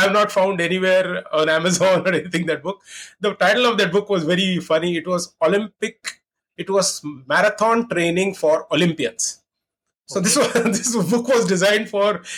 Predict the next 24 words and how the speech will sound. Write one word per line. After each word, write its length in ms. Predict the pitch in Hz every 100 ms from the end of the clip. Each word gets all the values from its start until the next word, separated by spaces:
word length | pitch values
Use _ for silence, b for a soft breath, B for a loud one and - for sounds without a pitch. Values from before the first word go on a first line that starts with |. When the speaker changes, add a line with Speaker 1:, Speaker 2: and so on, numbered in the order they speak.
| B
Speaker 1:
if 0 |
you 140 | 190 214
want 180 | 214
to 60 | 202
run 200 | 196 208
Olympic 460 | 175 196 226 202 185
marathon 500 | 165 170 170 180 170
and 140 | 160
win 120 | 175
a 60 | 180
medal 340 | 165 175 185
also. 300 | 165 151 135 B B B -
Now, 140 | 220 160
I 160 | 220
didn't 240 | 311 302 277
know 240 | 220 196
that 160 | 208 190
the 100 | 202
training 420 | - 185 202 233
for 140 | -
an 120 | 214 196
Olympic, 600 | 175 214 - 208 208 -
uh, 380 | 180 170 165 156 _ _ _ 143
marathoner 720 | 160 208 226 190 165 143 135